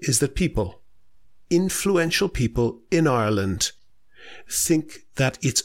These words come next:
okay that this doesn't happen. They think what we do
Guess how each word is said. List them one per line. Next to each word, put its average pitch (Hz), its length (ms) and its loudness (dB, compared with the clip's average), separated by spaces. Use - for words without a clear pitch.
okay 143 920 0
that - 300 -4
this 143 260 2
doesn't 123 580 0
happen. - 420 -2
They 123 360 2
think - 440 -2
what 113 120 0
we 143 280 2
do 127 420 2